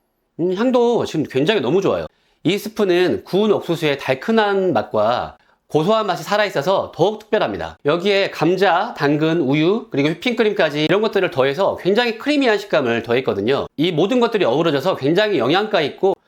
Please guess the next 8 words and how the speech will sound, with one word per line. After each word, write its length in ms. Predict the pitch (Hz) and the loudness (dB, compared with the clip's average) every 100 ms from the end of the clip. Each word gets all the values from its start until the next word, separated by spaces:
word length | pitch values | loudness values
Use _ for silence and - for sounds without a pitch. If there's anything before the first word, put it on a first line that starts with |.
| _ _ | _ _
풍미 300 | - 262 262 | 0 0 0
가득한 540 | - 147 214 - 107 | -4 -2 -2 0 -4
한 160 | - 196 | -2 -2
끼가 240 | 202 170 | 0 0
되었습니다. 520 | 120 107 - 90 78 82 _ _ _ | 0 -2 -4 -8 -8 -12 _ _ _
자, 320 | 156 156 180 | 0 2 2
오늘 200 | 165 165 | 2 2
요약해드리자면 920 | 220 220 190 180 170 160 156 190 220 | 2 0 0 0 0 2 2 0 -2